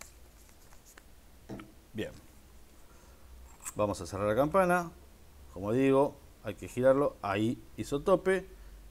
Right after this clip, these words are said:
Y cuando haga tope del todo, para est-, para este lado, tipo el reloj, va a estar todo el aire abierto.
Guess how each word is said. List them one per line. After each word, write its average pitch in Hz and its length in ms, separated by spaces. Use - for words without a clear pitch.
Y 117 220
cuando 113 240
haga 123 80
tope 135 180
del 127 120
todo, 143 180
para 120 160
est-, 120 220
para 101 180
este 147 200
lado, 156 260
tipo 139 220
el 143 40
reloj, 175 300
va 127 60
a 120 40
estar 131 220
todo 160 220
el 147 60
aire 135 180
abierto. 92 440